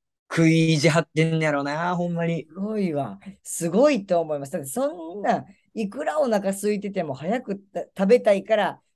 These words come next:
Speaker 2: 早く夫婦して食べようってなるのに、そのまま行ったりはなかなかないですよ。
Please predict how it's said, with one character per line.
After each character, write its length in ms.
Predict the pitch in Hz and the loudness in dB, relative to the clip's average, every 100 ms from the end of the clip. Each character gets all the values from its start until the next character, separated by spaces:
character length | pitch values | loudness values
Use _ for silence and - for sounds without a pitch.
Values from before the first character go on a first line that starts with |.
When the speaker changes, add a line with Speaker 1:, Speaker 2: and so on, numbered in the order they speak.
| _ | _
Speaker 2:
早 280 | - 294 320 | -2 0 0
く 120 | 208 | -2
夫 240 | 226 240 | -4 -2
婦 180 | 190 170 | 0 -4
し 140 | 151 - | -4 -6
て 120 | 160 | -6
食 180 | 156 143 | -2 2
べ 80 | |
よ 120 | 160 190 | 2 2
う 40 | |
っ 20 | |
て 80 | 175 | -2
な 120 | 135 | -4
る 100 | 143 | -4
の 100 | 135 | -6
に、 300 | 113 104 92 _ _ _ | -10 -14 -18 _ _ _
そ 260 | - - 220 | -16 -6 -4
の 100 | 247 | 0
ま 120 | 247 | 0
ま 120 | 240 | 0
行 140 | 240 202 | 0 -2
っ 40 | |
た 220 | - 240 | -4 0
り 80 | 202 | 0
は 80 | 139 | 0
な 140 | 139 | -4
か 100 | - | -6
な 80 | 220 | -4
か 80 | 202 | -4
な 140 | 147 | -4
い 60 | 127 | -8
で 40 | 107 | -12
す 180 | - | -18
よ。 120 | - | -20